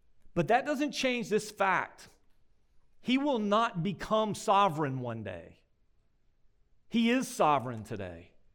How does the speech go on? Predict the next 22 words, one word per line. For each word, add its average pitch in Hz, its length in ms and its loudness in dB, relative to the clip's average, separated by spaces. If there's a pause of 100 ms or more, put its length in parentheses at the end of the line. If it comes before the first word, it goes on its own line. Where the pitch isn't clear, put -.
(1040)
And 147 120 -4
though 220 200 8
there's 185 240 2
a 180 40 2
lot 208 320 2
to 180 80 -6
be 185 380 -4 (560)
concerned 180 480 0
about 143 260 2
in 147 60 -6
our 131 140 -2
world, 135 180 0
a 135 60 -2
lot 175 180 8
of 220 80 0
things 208 180 0
we 180 140 2
have 180 140 2
to 170 80 -6
be 156 100 -2
fighting 180 500 2
for, 113 440 -4